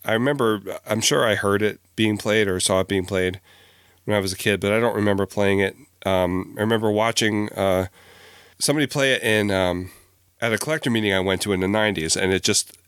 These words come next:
he knew how to play it, and it was just very intimidating watching him play it because he was racking up a lot of points, and I just never really played it up until the past couple weeks, and I was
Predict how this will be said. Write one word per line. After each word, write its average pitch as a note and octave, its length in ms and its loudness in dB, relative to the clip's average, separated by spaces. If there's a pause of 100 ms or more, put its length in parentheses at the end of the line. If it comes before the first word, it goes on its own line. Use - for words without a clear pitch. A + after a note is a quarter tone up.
(300)
he C#3 240 0
knew B2+ 120 2
how A#2+ 100 -2
to G2+ 60 -2
play F#2+ 260 0
it, D#2+ 60 0
and E2+ 220 0
it F2 100 0
was F#2 120 -2
just G2 180 -2
very G2 320 0
intimidating E2+ 720 -4 (460)
watching F#2+ 340 -2
him F#2 140 -4
play F#2+ 240 0
it F#2+ 100 -4 (160)
because F#2+ 240 -8
he F#2 60 -6
was E2+ 180 -8
racking F2+ 300 -2
up F2 80 -6
a - 20 -4
lot F2 180 0
of F#2 60 -6
points, G2+ 400 0
and F#2 180 -4
I E2+ 120 0
just - 340 -6 (540)
never B2 260 0
really C3 220 2
played C#3 260 0
it G2+ 160 -2
up G#2+ 200 -2
until B2 500 0
the G#2 120 -6
past A2+ 300 -2
couple G#2 240 -4
weeks, B2 300 -2
and G2+ 100 0
I F#2+ 100 4
was F#2+ 480 0